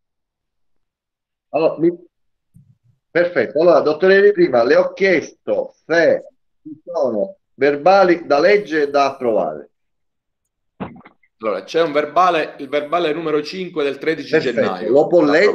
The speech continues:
Speaker 1: leggere, dottore Di Prima?
Speaker 2: Sì, sì, subito.
Speaker 1: No, con calma, prego, faccia pure.
Speaker 2: Allora, l'anno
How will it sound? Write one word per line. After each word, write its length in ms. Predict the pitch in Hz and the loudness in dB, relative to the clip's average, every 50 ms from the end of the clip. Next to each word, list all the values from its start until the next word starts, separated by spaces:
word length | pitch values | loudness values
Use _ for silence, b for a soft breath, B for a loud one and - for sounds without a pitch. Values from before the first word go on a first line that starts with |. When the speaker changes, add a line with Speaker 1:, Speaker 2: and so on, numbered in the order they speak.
| 180 | 0
Speaker 1:
leggere, 280 | 196 208 202 196 175 151 | 0 2 2 2 2 2
dottore 340 | 135 131 131 - 139 135 139 | 0 -2 -4 -2 -2 0 0
Di 100 | 139 139 | -2 -4
Prima? 380 | 135 135 117 104 95 87 - - _ _ _ _ _ _ _ _ _ _ _ _ _ _ _ _ _ _ _ _ _ _ _ | -4 -6 -4 -4 -6 -8 -10 -14 _ _ _ _ _ _ _ _ _ _ _ _ _ _ _ _ _ _ _ _ _ _ _
Speaker 2:
Sì, 360 | _ _ - 160 170 156 127 | _ _ 0 2 4 4 4
sì, 200 | - 139 120 98 | 2 -2 -4 -6
subito. 480 | - - - 135 117 98 - - - - | -6 -8 -10 -10 -8 -8 -10 -12 -10 -10
Speaker 1:
No, 480 | 135 131 156 180 147 - - - - - | -8 -2 0 2 2 0 -2 -6 -16 -6
con 240 | - 226 233 185 156 | 0 2 2 2 2
calma, 340 | - 135 113 101 101 107 131 | 4 4 4 4 4 2 0
prego, 340 | - 180 175 143 110 107 131 | 2 2 2 2 2 0 0
faccia 280 | 139 175 175 - 147 123 | 0 -2 -2 0 -2 -2
pure. 280 | - 90 73 - - - _ _ _ _ _ _ _ _ _ _ _ _ _ _ _ _ _ _ _ _ _ _ _ _ _ _ _ _ _ _ _ _ _ _ _ | -2 -4 -8 -14 -16 -20 _ _ _ _ _ _ _ _ _ _ _ _ _ _ _ _ _ _ _ _ _ _ _ _ _ _ _ _ _ _ _ _ _ _ _
Speaker 2:
Allora, 400 | - 120 110 95 80 - - - _ _ _ _ _ _ _ _ _ _ _ _ _ _ _ _ _ _ _ _ _ _ _ _ _ _ _ _ - | -6 -4 -4 -4 -6 -8 -12 -16 _ _ _ _ _ _ _ _ _ _ _ _ _ _ _ _ _ _ _ _ _ _ _ _ _ _ _ _ -14
l'anno 400 | - 135 165 196 185 165 151 | -14 -8 -6 -4 -2 0 -2